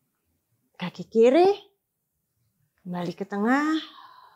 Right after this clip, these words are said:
And bend. And inhale.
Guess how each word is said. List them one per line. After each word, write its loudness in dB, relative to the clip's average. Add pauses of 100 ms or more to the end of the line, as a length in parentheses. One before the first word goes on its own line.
(480)
And 2
bend. -12 (720)
And 0
inhale. -2